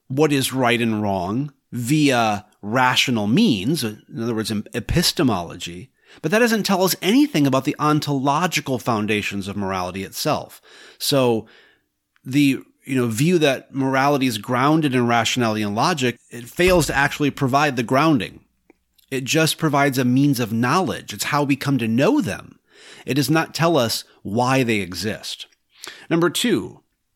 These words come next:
logic does not lead to morality.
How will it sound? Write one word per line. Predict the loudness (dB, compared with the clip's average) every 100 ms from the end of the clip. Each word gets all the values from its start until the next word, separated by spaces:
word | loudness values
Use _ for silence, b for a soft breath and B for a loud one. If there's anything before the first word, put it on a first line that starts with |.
| _ _ _ -6
logic | -2 0 0 -2 0
does | 0 2 2
not | 2 2 2 0
lead | 0 0 0 -2
to | -2 0
morality. | 2 2 0 -2 -6 -8